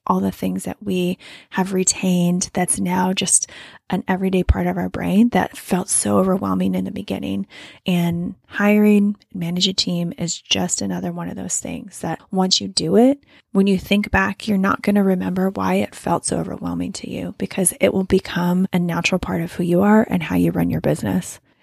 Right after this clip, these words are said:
And the good news is that once you find the right person and get into that groove, things do start to get done like magic. And it is such a relief when you're able to put things in your project management tool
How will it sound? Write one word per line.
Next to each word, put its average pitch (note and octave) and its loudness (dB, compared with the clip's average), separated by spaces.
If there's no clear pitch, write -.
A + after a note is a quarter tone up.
And F#3+ -2
the G3 0
good A#3+ 4
news G3 4
is F3+ 2
that - -2
once G3+ 0
you A3+ 4
find G#3 0
the C4+ 6
right F#3+ -2
person F#3 -4
and F#3 -6
get G3 2
into A#3 0
that F#3 -10
groove, E3+ -4
things G#3+ 0
do G3+ 8
start - -2
to - -4
get - -10
done - -12
like - -14
magic. - -10
And G3 0
it G#3 -2
is A#3+ 6
such - -2
a - -10
relief - -12
when G3+ 6
you're G3 4
able G3+ 4
to F#3 4
put - -6
things A3 4
in G3+ 0
your F#3+ -4
project F#3 -8
management A3+ -2
tool B3+ 4